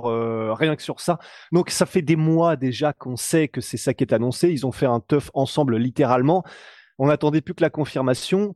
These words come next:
Donc, choqué, non, juste presque une petite sensation de enfin, mais pour autant, je suis pas hypé encore. Probablement que je le serai, euh, quand ça va approcher, mais là, tout de suite, euh, je suis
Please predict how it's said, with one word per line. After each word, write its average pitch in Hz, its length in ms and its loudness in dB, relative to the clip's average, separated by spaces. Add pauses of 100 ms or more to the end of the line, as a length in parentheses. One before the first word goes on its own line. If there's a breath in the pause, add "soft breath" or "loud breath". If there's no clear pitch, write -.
(380)
Donc, 156 400 0
choqué, - 580 2
non, 208 300 2
juste 202 300 -2 (340)
presque - 340 0
une 170 200 0
petite - 200 -6
sensation 185 640 2
de 156 300 2 (400 loud breath)
enfin, 202 580 0 (840)
mais 156 260 2
pour 208 320 0
autant, 214 380 2
je - 60 -4
suis - 180 -8
pas 196 240 0
hypé 175 320 2
encore. 147 340 -4 (180)
Probablement 151 400 2
que - 140 -6
je 110 60 -10
le 131 100 -2
serai, 156 240 0
euh, 113 160 2
quand 135 140 -6
ça - 120 -2
va 123 60 4
approcher, 135 300 0
mais 151 100 4
là, 180 120 4
tout - 120 -12
de - 60 -12
suite, - 400 -6
euh, 139 100 4
je 127 80 -2
suis 135 580 -4